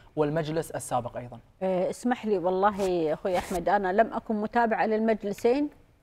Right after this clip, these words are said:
Speaker 2: للمجلسين، وأصبحت مغتربة سياسيًا في دولة الكويت أمانة، وأنا أشكرك على
Speaker 1: مم.
Speaker 2: أنك سألتني هذا السؤال. اغترابي محض إرادة.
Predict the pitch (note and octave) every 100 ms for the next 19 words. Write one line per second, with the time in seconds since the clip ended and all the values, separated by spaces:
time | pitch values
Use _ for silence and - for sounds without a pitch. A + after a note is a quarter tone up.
0 | _ _ _ _ _ _ _ _ - G#3+
1 | G#3+ F#3+ G3 - A#3+ D4 C#4+ _ _ _
2 | _ _ _ F#3+ G3+ G3+ G3+ G#3+ G#3+ B3
3 | - A3 G#3+ C4+ C4+ A3 G#3+ A3+ A3 G#3+
4 | B3+ G#3+ G3+ G3 G3+ G3+ - G3 G#3+ G3+
5 | - F#3+ F#3 F3+ - F#3 F#3 G3+ G#3 D#3+
6 | A3 - E3 G3 F#3 F#3+ F#3+ G3 - G#3+
7 | - G#3 G#3+ G3 F#3+ G#3 G#3+ C4+ D#4 -
8 | - - - - B3+ C4+ C4+ A#3 G#3+ -
9 | - G#3+ A#3+ F#3+ E3